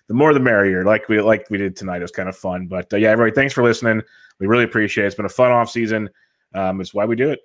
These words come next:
So, uh, hopefully everybody does well, and we're gonna keep it going through the season. So keep your questions coming. We'll,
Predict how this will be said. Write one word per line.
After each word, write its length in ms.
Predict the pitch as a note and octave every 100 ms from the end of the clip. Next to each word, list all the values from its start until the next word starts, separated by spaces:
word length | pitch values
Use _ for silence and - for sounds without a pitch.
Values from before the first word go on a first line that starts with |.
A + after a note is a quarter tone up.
| -
So, 360 | - F#2+ F#2
uh, 40 | F#2
hopefully 300 | A2 A2+ G#2+
everybody 260 | G#2+ G#2+
does 180 | G2 F#2
well, 460 | G#2 A#2 A#2+ A#2 - _ _ -
and 400 | G2+ G2+ G2 G2
we're 100 | G#2+
gonna 140 | A#2+
keep 180 | A#2 B2
it 60 | A2+
going 200 | A#2+ A#2+
through 100 | B2+
the 80 | G#2+
season. 340 | C#3 C3+ A2
So 120 | F#2+
keep 220 | F2+ G#2+ F#2
your 60 |
questions 360 | - A#2 - A2
coming. 340 | B2 B2+ A#2
We'll, 120 | F#2